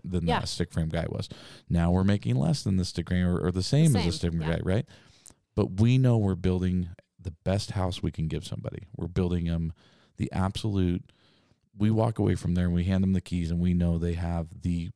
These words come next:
Speaker 1: most safe, you know, uh, safe, homey, you know, comfortable home that they can have.
Speaker 2: Yep.
Speaker 1: And we're not gonna worry about them calling us back saying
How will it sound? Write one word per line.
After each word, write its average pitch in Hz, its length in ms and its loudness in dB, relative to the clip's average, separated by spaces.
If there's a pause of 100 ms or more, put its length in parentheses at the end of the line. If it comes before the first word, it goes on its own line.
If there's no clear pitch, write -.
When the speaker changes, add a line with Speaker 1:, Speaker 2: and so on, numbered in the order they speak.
(140)
Speaker 1:
most 85 320 -4
safe, 98 540 -2 (520)
you 85 140 -8
know, 78 300 -6 (640)
uh, - 400 -8 (500)
safe, 107 500 0
homey, 101 600 0
you 76 220 -2
know, 82 260 -2
comfortable 104 800 0 (420)
home 90 400 2
that 85 200 -4
they 90 160 0
can 80 160 -6
have. 82 420 -6 (140)
Speaker 2:
Yep. - 200 -12
Speaker 1:
And 90 200 0
we're 90 80 2
not 95 200 2
gonna 92 160 0
worry 90 180 0
about 87 200 -4
them 87 140 -4
calling 92 240 -2
us 85 100 -4
back 87 300 -4
saying 85 300 -4